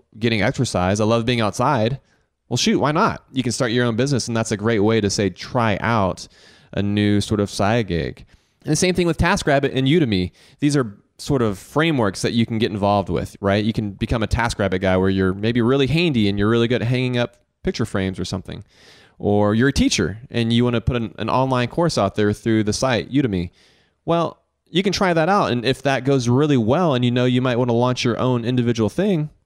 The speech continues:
well, you, you feel empowered and you feel prepared maybe to have sort of gotten through that initial phase of, "Is this gonna be something I'm gonna enjoy?" And then at that point, "All right, time to think of a name. What am I gonna call this dog walking service? All right, I'm gonna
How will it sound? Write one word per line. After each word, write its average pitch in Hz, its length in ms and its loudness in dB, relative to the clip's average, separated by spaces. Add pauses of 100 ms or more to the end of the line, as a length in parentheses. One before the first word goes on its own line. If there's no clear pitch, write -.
well, 139 120 2
you, 135 140 4
you 131 220 -2
feel 127 480 2 (380)
empowered 117 560 0
and 107 100 0
you 110 100 2
feel 113 200 0
prepared 113 400 0
maybe 98 360 0 (360)
to 110 180 0
have 110 160 -2
sort 117 200 0
of 101 60 -2
gotten 92 240 -2
through 113 160 0
that 104 140 0
initial 101 340 -2
phase 95 500 0
of, 90 280 0
"Is 131 160 0
this 127 140 0
gonna 120 160 -2
be 107 100 0
something 101 320 -4
I'm 98 100 0
gonna 95 160 -2
enjoy?" 92 640 0 (460)
And 123 100 -2
then 131 100 0
at 113 120 -2
that 170 200 -2
point, 95 340 0 (340)
"All 123 120 2
right, 196 240 0
time 147 180 -2
to 139 40 2
think 151 200 -2
of 143 100 2
a 135 60 2
name. 135 320 2
What 120 80 2
am 120 100 0
I 120 100 2
gonna 123 200 0
call 165 240 0
this 113 140 0
dog 98 200 2
walking 90 280 0
service? 87 360 -2
All 147 120 2
right, 175 140 0
I'm 123 120 0
gonna 113 300 0